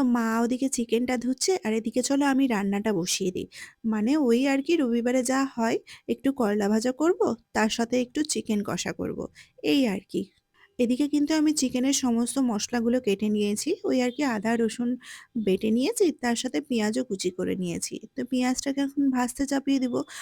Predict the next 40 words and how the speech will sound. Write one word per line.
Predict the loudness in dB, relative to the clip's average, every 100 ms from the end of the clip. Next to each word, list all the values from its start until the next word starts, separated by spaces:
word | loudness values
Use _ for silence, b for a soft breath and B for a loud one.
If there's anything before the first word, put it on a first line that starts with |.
| B -2
আর | 0
ওদিকে | 2 0 0
তো | 0 0
মা | 0 -2
চিকেনটা | -2 -2 0 0
ভালো | 0 0
করে | 0 0 0
ধুচ্ছে। | 0 -2 -4 -4 -8 _ _ _ -20 -10 -2
রান্নাঘরে | 0 2 2 2 2
যদি | 2 2 2
দুজন | 2 2 0 0
থাকা | -2 0
যায় | 0 0
না, | -2 -4 -6
একজন | -4 -2 -2
যদি | -2 -4 -4
কাটে, | -4 -2 0 0
একজন | 0 0 0 -2
যদি | -2 -2
রাঁধে, | -2 -4 -4 -6 -6 -6
তাহলে | -2 0 0
রান্নাটা | 0 -2 -4 -4
তো | -4
খুব | -2 -2 -2
সহজেই | 0 2 4 2 4
হয়ে | 2 2
যায়। | -2 -4 b b b b b -2
অসুবিধাটা | -2 2 2 2 2 2
হয় | 2 2
কোথায় | 2 2 2 2
বলো | 2 0
তো? | -2 0 0
একার | 0 -2 -2
সংসারে। | -2 -4 -6 -8 -10 -10 -2
এই | 0 2
ধরো | 2 4
আমি | 4 2
যে | 0
শিলচরে | 0 0 2 0 0
থাকি, | -2 -2